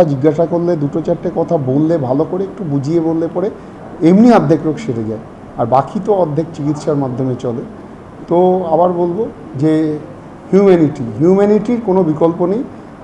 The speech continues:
এবং এই মানবিক দৃষ্টিভঙ্গি নিয়েই কিন্তু আগামী দিনে সব চিকিৎসককে এগিয়ে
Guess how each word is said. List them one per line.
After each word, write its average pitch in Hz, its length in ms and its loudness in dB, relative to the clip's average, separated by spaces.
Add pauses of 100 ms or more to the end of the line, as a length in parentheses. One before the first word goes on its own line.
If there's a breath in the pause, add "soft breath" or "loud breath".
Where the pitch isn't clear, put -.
(140)
এবং 170 180 4 (300)
এই 156 60 4 (100)
মানবিক 160 340 2 (100)
দৃষ্টিভঙ্গি 180 720 0 (720)
নিয়েই 185 340 4
কিন্তু 208 240 -4 (400)
আগামী 156 300 2
দিনে 196 160 -4 (120)
সব 156 200 2 (180)
চিকিৎসককে 180 680 -6 (840)
এগিয়ে 160 240 2